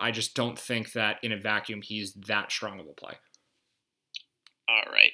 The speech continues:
Speaker 2: Uh, next game on the slate, Sacramento Kings at the Houston Rockets. There is so much blowout risk here. The Kings are not good. Both these teams played Tuesday night, uh,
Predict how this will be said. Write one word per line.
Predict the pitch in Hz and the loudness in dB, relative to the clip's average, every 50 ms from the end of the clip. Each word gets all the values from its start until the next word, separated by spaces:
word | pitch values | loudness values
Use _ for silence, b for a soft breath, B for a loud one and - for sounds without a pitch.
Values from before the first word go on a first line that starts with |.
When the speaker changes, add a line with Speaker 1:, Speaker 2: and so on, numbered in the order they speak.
| - - | 4 0
Speaker 2:
Uh, | 131 131 127 123 123 127 | 2 6 8 10 8 10
next | 135 156 165 - - | 8 6 4 4 6
game | - 175 170 | 8 8 8
on | 165 165 156 | 8 6 0
the | 147 | -2
slate, | - - - 143 143 - - | -4 4 8 8 8 8 6
Sacramento | - - 143 151 - - 165 156 151 147 135 - - - | 8 8 8 8 8 2 2 4 4 4 4 2 -2 4
Kings | 160 156 151 147 151 147 139 | 6 6 6 6 2 -2 -4
at | 135 - | -6 -6
the | - | -6
Houston | 127 - 143 139 131 - - 120 | -2 2 2 2 2 0 -4 -4
Rockets. | 117 117 120 120 123 - - 127 117 - - - - _ _ _ _ _ _ _ _ _ _ - | 4 6 6 6 6 6 6 4 4 4 -2 -10 -10 _ _ _ _ _ _ _ _ _ _ 6
There | 147 165 165 160 | 6 6 8 4
is | 151 135 - - | 4 2 0 -6
so | - - - - - 147 151 | -6 -4 2 6 6 6 6
much | 151 143 135 - - - | 6 4 2 2 0 -2
blowout | 120 117 113 110 110 | 0 0 0 2 2
risk | 110 - - | 0 0 0
here. | - 113 110 107 | -4 -6 -2 -2
The | 110 | -2
Kings | - - 143 135 143 139 127 | 4 4 2 2 2 -2 -2
are | 117 117 113 - 117 | -2 -2 -2 -8 -6
not | 117 120 123 131 127 - - | -2 2 4 4 4 4 2
good. | 123 117 117 117 117 - _ _ _ _ _ _ _ _ _ _ _ _ | 0 0 0 0 -2 -8 _ _ _ _ _ _ _ _ _ _ _ _
Both | - 175 190 185 | 0 0 0 4
these | - 202 180 - | 4 2 2 2
teams | - - 185 175 165 - - - - | 0 0 0 0 0 -6 -8 -12 0
played | - 147 147 151 151 151 143 139 - _ | 4 6 8 8 8 8 6 2 -2 _
Tuesday | - - - 151 156 147 - - 156 156 | 0 0 2 2 0 4 8 10 10 10
night, | 156 156 156 160 165 156 - _ _ _ _ _ _ _ _ _ _ _ - _ _ _ _ _ | 10 6 6 6 6 4 2 _ _ _ _ _ _ _ _ _ _ _ -20 _ _ _ _ _
uh, | 131 131 | 8 8